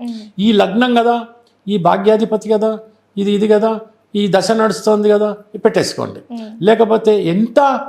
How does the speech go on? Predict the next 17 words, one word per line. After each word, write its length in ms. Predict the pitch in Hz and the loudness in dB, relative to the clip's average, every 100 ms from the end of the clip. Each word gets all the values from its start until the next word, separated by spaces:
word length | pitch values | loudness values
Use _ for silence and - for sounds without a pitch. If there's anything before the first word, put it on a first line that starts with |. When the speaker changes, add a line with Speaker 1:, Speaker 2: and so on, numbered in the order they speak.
| - | -4
Speaker 2:
ఆరు 200 | 135 226 262 | 0 2 2
క్యారెట్లు 340 | 277 262 254 | 2 2 2
పెట్టేసుకోండి, 640 | 226 - 151 - - 113 113 160 | 0 0 -4 -8 -12 -12 0 2
ఏడు 140 | 233 | 4
క్యారెట్లు 440 | 247 254 240 240 226 | 2 2 0 0 0
పెట్టేసుకోండి. 540 | 208 202 175 - 139 - _ 190 | 0 -2 -6 -8 -12 -16 _ 0
దానివల్ల 340 | 233 240 240 | 2 2 4
ఏమవుతుంది, 640 | 214 262 277 269 269 269 | 2 2 2 2 2 2
బాడీలో 520 | 247 156 185 240 294 262 226 | 2 2 4 4 2 4 4
ఆర్గన్స్ 320 | 269 302 294 269 | 4 0 0 -2
దెబ్బతింటాయి. 520 | 240 226 160 113 - _ | 0 -2 -4 -8 -16 _
Speaker 1:
మ్మ్. 200 | 240 240 214 - _ - | -12 -12 -12 -18 _ 0
Speaker 2:
ఏదైనా 420 | 175 254 277 277 233 | 2 4 4 2 4
ఓవర్ 200 | 214 277 | 4 4
ఎనర్జీ 400 | 277 254 262 220 | 2 2 0 2
అయినప్పుడు 400 | 262 262 262 254 | 0 2 0 0
ఏమవుతుంది, 640 | 240 247 254 254 247 254 | 2 2 0 0 -2 -4